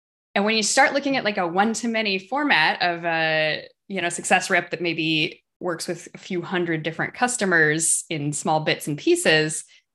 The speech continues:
there starts to be a lot of overlap with community.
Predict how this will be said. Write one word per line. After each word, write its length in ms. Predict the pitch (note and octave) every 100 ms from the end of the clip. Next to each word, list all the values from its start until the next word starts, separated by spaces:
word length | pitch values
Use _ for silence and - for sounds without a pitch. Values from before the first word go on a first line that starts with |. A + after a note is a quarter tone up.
| _ _ -
there 80 | F#3
starts 300 | A3+ B3 -
to 60 |
be 80 | A#3
a 40 |
lot 240 | G3 F#3+ G3+
of 60 |
overlap 420 | F#3 F#3 F#3+ D#3+ D3+
with 160 | D3
community. 600 | - D#3 D#3 E3 D3 C3